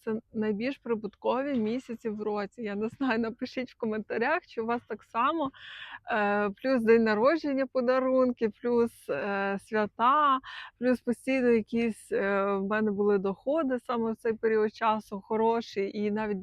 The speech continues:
достатньо неочікувані. І це такий час, коли треба, знаєте, як я говорю, попрацювати і дійсно приділити час і увагу роботі,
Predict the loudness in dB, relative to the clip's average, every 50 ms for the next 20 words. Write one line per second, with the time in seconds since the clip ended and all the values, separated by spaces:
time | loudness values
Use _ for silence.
0 | -8 -12 -12 -14 -8 _ -4 -4 -4 -4 -4 -6 -4 -6 -6 -10 -10 -8 -8 -8
1 | -6 -6 -4 -2 -2 0 0 0 -2 -4 -4 -8 -12 -20 -20 -20 -20 -10 -4 -2
2 | 2 2 2 2 0 -4 -8 -8 -8 -4 -2 -2 -2 -2 -6 -8 -8 -8 -4 -4
3 | -4 -6 -4 _ -2 -2 0 -2 -4 -6 -6 -6 -4 -4 -4 -4 -4 -4 -6 -6
4 | -6 -4 -4 -6 -4 -2 -2 -2 -2 -2 -2 -2 -2 -2 -4 -6 -8 -6 -6 -6
5 | -6 -6 -8 -8 -6 -4 -2 -2 -2 -2 -2 -2 -2 -2 -4 -4 -4 -4 -4 -4
6 | -6 _ -6 -6 -6 -6 -6 -6 -4 -2 -2 0 0 0 0 0 -2 -4 -4 -2
7 | -2 0 -2 -2 -4 -6 -4 -2 -2 -2 -2 -4 -6 -6 -4 -4 -4 -4 -4 -2
8 | -2 -2 -2 -2 -4 -6 -6 -4 -4 -6 -4 -2 -2 0 0 0 -2 -6 -6 -6
9 | -6 -6